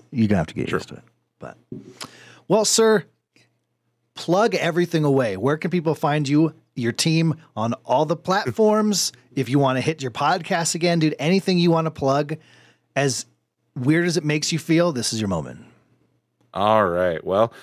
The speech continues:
Speaker 2: so, uh, twitch dot T V slash L P Death Ray is where we stream everything. It's where our, uh, Monday night podcast, we go live with all of our content, uh, every day but Thursdays,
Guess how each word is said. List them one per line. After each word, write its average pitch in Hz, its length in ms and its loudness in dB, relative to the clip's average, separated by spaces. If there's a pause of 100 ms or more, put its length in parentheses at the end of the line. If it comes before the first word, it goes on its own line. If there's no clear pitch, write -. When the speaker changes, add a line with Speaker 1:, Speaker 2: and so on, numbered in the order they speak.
(200)
Speaker 2:
so, 127 260 6
uh, 123 220 6
twitch 165 260 2
dot 170 160 4
T 165 160 2
V 156 120 2
slash 143 360 2
L 131 120 2
P 143 140 0
Death 123 240 2
Ray 120 220 6
is 110 160 2
where 107 180 2
we 104 180 -2
stream 113 460 -2
everything. 101 680 -2 (280)
It's - 100 -10
where 110 220 6
our, 107 400 6 (180)
uh, 98 240 2
Monday 117 300 2
night 113 220 0
podcast, 113 500 2
we 123 180 -4
go 135 240 4
live 113 400 2
with 113 140 -4
all 98 240 2
of 113 100 0
our 113 120 2
content, 123 600 0 (380)
uh, 98 420 2
every 120 320 2
day 123 320 4
but 110 340 0
Thursdays, 147 800 0